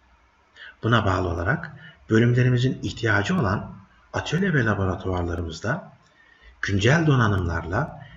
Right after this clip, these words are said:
etkin eğitim teknolojileriyle uygulamalı eğitimler yapmaktayız. Bununla birlikte alanında iddialı, sürekli kendini geliştiren dinamik bir akademik kadroyla yolumuza devam etmekteyiz.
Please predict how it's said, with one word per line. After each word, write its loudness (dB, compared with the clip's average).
etkin 2
eğitim 0
teknolojileriyle -2
uygulamalı 2
eğitimler 0
yapmaktayız. -6
Bununla 2
birlikte -2
alanında 2
iddialı, 0
sürekli -2
kendini 0
geliştiren 0
dinamik 0
bir 2
akademik -2
kadroyla -2
yolumuza 0
devam 0
etmekteyiz. -12